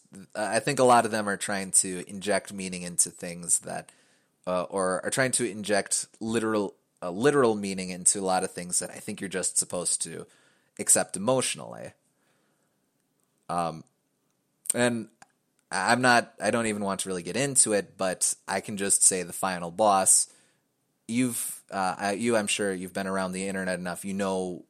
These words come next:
what all, all the baggage that's associated with the final boss. Uh, a lot. Uh, so,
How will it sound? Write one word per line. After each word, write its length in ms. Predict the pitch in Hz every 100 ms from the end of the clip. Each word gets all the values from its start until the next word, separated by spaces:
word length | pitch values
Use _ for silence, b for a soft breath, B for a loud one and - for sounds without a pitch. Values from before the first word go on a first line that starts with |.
| -
what 180 | 95 95
all, 280 | 87 85 - -
all 140 | 95
the 100 | 90
baggage 380 | 87 95 90 -
that's 200 | 82 -
associated 640 | - 151 151 - 104 95
with 160 | 87 87
the 60 | -
final 360 | - 87 85
boss. 460 | 82 71 76 - - b b b b -
Uh, 240 | 85 82 78 -
a 60 |
lot. 320 | 92 139 131 _ -
Uh, 120 | 78 - _ _ _ _ _ _ _ _ _ _ _ _ _ _ _ _ _ _
so, 540 | - - 127 117 107